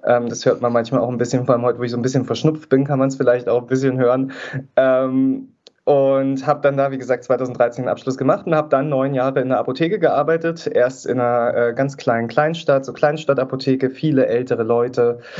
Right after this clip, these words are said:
äh, so klassisches Apothekending. Und dann bin ich vor drei Jahren nach Berlin gezogen und habe dann hier noch zwei Jahre gearbeitet in einer Apotheke mit H-I-V-Schwerpunkt. Ähm, was auch nochmal sehr, sehr spannend war, auch mit sehr viel Rezeptur. Ähm, das hat mir sehr viel Freude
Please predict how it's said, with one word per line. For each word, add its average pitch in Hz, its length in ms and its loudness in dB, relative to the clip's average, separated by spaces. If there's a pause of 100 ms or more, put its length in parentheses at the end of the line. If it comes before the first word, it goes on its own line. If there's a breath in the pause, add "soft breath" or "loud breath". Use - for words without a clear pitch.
(180 loud breath)
äh, 123 220 2
so 120 100 -6
klassisches 120 600 -2
Apothekending. 120 720 -2
Und 113 140 0
dann 113 160 0
bin 117 120 2
ich 113 140 -4
vor 110 260 0
drei 113 220 0
Jahren 110 140 -2
nach 110 120 -6
Berlin 131 300 2
gezogen 135 580 0 (300 loud breath)
und 117 120 0
habe 117 140 2
dann 113 180 0
hier 120 120 0
noch 117 180 0
zwei 110 280 0
Jahre 110 260 0
gearbeitet 107 640 0
in 107 160 -2
einer 104 180 0
Apotheke - 380 -2
mit 104 180 -4
H-I-V-Schwerpunkt. 135 1000 0 (400)
Ähm, 113 380 0
was 110 140 -6
auch 127 100 4
nochmal 120 460 0 (260)
sehr, 127 240 2
sehr 127 160 0
spannend 127 380 0
war, 120 180 2
auch 123 160 -4
mit 127 220 -2 (320 loud breath)
sehr 127 320 2
viel 143 140 -2
Rezeptur. 170 800 -2 (280)
Ähm, 127 480 2
das 135 160 0
hat 143 100 2
mir 135 80 0
sehr 135 160 2
viel 156 100 -4
Freude 147 300 0